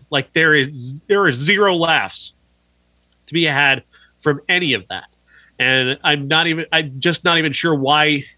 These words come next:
that was even included. Uh, it's just in, in, this insanely unfunny series of scenes. Um, I, I, I don't know. I, like I said, I,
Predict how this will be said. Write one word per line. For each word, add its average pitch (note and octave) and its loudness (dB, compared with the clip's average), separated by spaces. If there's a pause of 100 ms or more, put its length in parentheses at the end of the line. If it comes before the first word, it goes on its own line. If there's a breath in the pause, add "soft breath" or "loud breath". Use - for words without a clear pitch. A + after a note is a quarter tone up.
(100)
that D3+ -2
was C#3 -2
even C#3+ 2
included. A#2+ -4 (420 soft breath)
Uh, A2+ 2
it's C#3 2
just D#3 -2
in, D3+ -2
in, E3 -4 (140)
this E3 0
insanely E3 -2
unfunny D3+ 0
series C#3 0 (140)
of A#2+ -4
scenes. G#2 -4 (500 loud breath)
Um, B2 0 (1300 soft breath)
I, G3 -4
I, C4 0 (100)
I - 4
don't D4 2
know. B3+ 2
I, F3+ 2
like A#3 -4
I A3+ 0
said, F3 2
I, D3+ 0